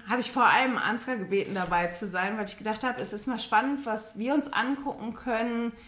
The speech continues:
wie Abinadi vorgegangen ist. Weil wir waren,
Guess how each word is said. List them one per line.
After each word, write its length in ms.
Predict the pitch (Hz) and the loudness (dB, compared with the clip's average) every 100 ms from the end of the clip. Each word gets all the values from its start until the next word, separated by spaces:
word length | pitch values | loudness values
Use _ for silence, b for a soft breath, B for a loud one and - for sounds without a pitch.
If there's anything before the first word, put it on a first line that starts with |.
| B B - | B B -6
wie 160 | 226 | 2
Abinadi 500 | 208 226 220 208 214 | 2 2 2 2 2
vorgegangen 720 | 214 202 170 165 110 113 - 104 | -4 -6 -6 -4 -6 -6 -6 -6
ist. 160 | - | -6
Weil 100 | 185 | -4
wir 140 | 190 196 | -2 4
waren, 320 | 220 226 | 6 4